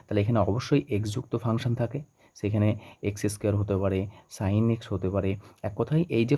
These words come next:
ফাংশনটা, এখানে যে ফাংশন থাকবে, সেই ফাংশনটা আমাদের এক্সের ফাংশন হবে, তবে আমরা এক্সের সাপেক্ষে ইন্টিগ্রেট করতে পারবো। অনুরূপভাবে যদি বলি আমি ডিওয়াই, ওয়াই এর সাপেক্ষে যদি আমি ইন্টিগ্রেট করি, তাহলে এটাকে হয় কনস্ট্যান্ট হতে হবে, এটা আমাদের ওয়াই এর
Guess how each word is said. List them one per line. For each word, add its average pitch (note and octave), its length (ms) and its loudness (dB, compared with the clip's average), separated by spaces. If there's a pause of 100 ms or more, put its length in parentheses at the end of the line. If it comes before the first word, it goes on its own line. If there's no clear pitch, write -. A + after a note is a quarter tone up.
ফাংশনটা, G#2+ 480 0 (100)
এখানে G#2+ 240 2
যে B2+ 120 2
ফাংশন G2+ 360 0
থাকবে, G2 220 -2
সেই A2 160 0
ফাংশনটা G#2 400 -2
আমাদের B2+ 240 0
এক্সের - 280 -2
ফাংশন G2+ 320 0
হবে, F2+ 120 -2 (300)
তবে G#2+ 220 2
আমরা C3 140 2 (100)
এক্সের G#2+ 260 -6
সাপেক্ষে G#2+ 340 -4
ইন্টিগ্রেট G2+ 240 0
করতে F2 180 -4
পারবো। E2+ 200 -4 (380)
অনুরূপভাবে C3 520 4
যদি G2 120 0
বলি F#2+ 240 0
আমি A2 100 0 (160)
ডিওয়াই, A#2+ 440 2 (880)
ওয়াই A2+ 220 4
এর C#3+ 100 2
সাপেক্ষে C3 320 0
যদি B2+ 100 2
আমি B2+ 100 8
ইন্টিগ্রেট G#2+ 320 4
করি, F#2+ 120 0 (200)
তাহলে G2+ 200 0
এটাকে A2+ 280 2
হয় A2+ 200 2
কনস্ট্যান্ট G2+ 440 0
হতে A#2 200 0
হবে, B2+ 140 4 (100)
এটা F#2 160 0
আমাদের G#2+ 240 4
ওয়াই F#2 180 6
এর G2+ 60 2